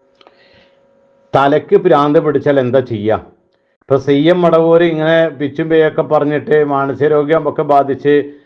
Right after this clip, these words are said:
അങ്ങനെ മരിച്ചതാണ്. അപ്പൊ അന്ന് പറഞ്ഞ കുറെ കാര്യങ്ങളൊക്കെ ഇവര് എഴുതിയെടുത്തിട്ടും, ആ, പിന്നെ അദ്ദേഹത്തിന്റെ മരണശേഷം ഇവര് കുറെ എഴുതി ഉണ്ടാക്കിയതും ഒക്കെ കൂടിയിട്ട് അങ്ങനെ പ്രചരിപ്പിച്ച് അള്ളയാക്കി മാറ്റിയതാ.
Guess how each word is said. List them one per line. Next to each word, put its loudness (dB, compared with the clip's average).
അങ്ങനെ 0
മരിച്ചതാണ്. -2
അപ്പൊ 0
അന്ന് 0
പറഞ്ഞ 0
കുറെ 0
കാര്യങ്ങളൊക്കെ 0
ഇവര് 0
എഴുതിയെടുത്തിട്ടും, -2
ആ, -8
പിന്നെ 0
അദ്ദേഹത്തിന്റെ -2
മരണശേഷം 0
ഇവര് -2
കുറെ 0
എഴുതി 0
ഉണ്ടാക്കിയതും -2
ഒക്കെ -4
കൂടിയിട്ട് -4
അങ്ങനെ -2
പ്രചരിപ്പിച്ച് -2
അള്ളയാക്കി -2
മാറ്റിയതാ. -2